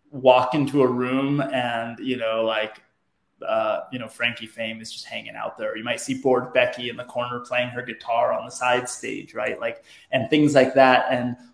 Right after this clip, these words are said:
we're gonna do, uh, sort of casting calls for, uh, extras and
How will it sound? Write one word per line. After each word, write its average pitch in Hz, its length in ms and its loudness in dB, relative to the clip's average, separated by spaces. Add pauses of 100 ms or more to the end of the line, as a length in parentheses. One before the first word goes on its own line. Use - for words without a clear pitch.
we're 135 120 4
gonna 143 280 6
do, 139 380 4
uh, 120 380 4
sort 147 200 -2
of 131 100 -4
casting 131 520 -2
calls 113 500 -4
for, 117 360 -6
uh, 98 200 -6 (100)
extras - 680 -8
and 110 200 -18